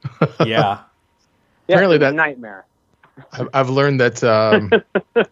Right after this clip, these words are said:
Speaker 1: um, through a YouTube video that you
Speaker 3: I'm
Speaker 1: can
Speaker 3: being
Speaker 1: actually
Speaker 3: funny.
Speaker 1: train people to have, you can train children to
Speaker 3: Yeah.
Speaker 1: have perfect pitch, but not adults.
Speaker 3: Yeah. Yeah, I think that's what happened to me. I got thrown into this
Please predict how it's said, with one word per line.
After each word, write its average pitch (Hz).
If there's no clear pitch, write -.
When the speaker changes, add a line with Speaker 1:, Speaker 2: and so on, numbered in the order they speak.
Speaker 1:
um, 101
through 120
a -
YouTube 139
video 104
that 113
you 104
Speaker 3:
I'm 110
Speaker 1:
can 123
Speaker 3:
being 113
Speaker 1:
actually 107
Speaker 3:
funny. 92
Speaker 1:
train 127
people 95
to -
have, 104
you 139
can 120
train 117
children 113
to 202
Speaker 3:
Yeah. 226
Speaker 1:
have 113
perfect -
pitch, 92
but 110
not 104
adults. 87
Speaker 3:
Yeah. 170
Yeah, 175
I 151
think 214
that's 156
what 175
happened 165
to 127
me. 165
I 131
got 135
thrown 147
into 143
this 127